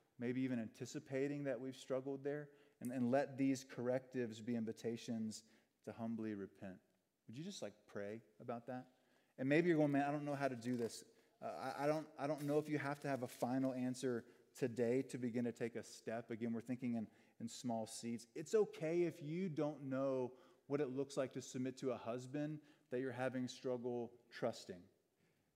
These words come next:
It's okay that you don't know how to do that, but you begin to pray and ask for God's help to know how to do that. It's okay if you don't know how to lead a wife who, who's smarter than you and stronger than you and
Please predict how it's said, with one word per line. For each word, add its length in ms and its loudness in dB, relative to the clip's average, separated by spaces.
It's 100 -12
okay 280 4
that 80 4
you 80 2
don't 220 0
know 260 2
how 180 0
to 140 -8
do 260 -2
that, 240 -4
but 100 -2
you 160 -2
begin 300 0
to 60 0
pray 340 2
and 100 0
ask 200 -4
for 100 -4
God's 240 -2
help 340 -4
to 60 -4
know 180 -2
how 100 -2
to 80 -6
do 200 -6
that. 180 -10
It's 160 0
okay 340 8
if 100 6
you 80 0
don't 160 2
know 140 2
how 140 6
to 80 6
lead 360 4
a 60 8
wife 460 0
who, 220 2
who's 120 -6
smarter 380 0
than 160 0
you 240 2
and 100 -2
stronger 440 -2
than 180 0
you 240 2
and 80 -6